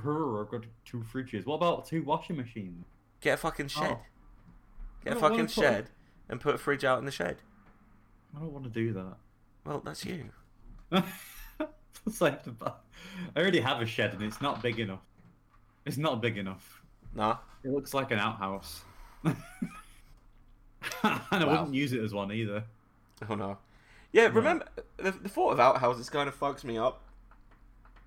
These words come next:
Speaker 2: Um, just, just for
Speaker 1: Why?
Speaker 2: the, for the pure fact that they, uh, they're, they're probably full of spiders.
Speaker 1: Yeah, they're always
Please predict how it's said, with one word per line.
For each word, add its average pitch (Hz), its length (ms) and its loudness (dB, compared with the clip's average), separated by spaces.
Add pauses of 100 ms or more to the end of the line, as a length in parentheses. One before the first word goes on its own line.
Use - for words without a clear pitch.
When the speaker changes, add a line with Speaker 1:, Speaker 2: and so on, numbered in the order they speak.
(480)
Speaker 2:
Um, 117 520 10 (1200)
just, - 300 -6
just 113 160 -6
for 104 60 -2
Speaker 1:
Why? 151 80 4
Speaker 2:
the, 131 140 2 (220)
for - 120 0
the 127 80 2
pure 139 200 4
fact - 520 2
that 104 260 -2
they, 104 480 2
uh, 101 400 0 (1040)
they're, 110 120 -2
they're 110 180 -2
probably 110 320 0
full 107 120 -4
of 104 80 -4
spiders. 110 540 2 (720)
Speaker 1:
Yeah, 160 280 2
they're 113 240 4
always 98 240 2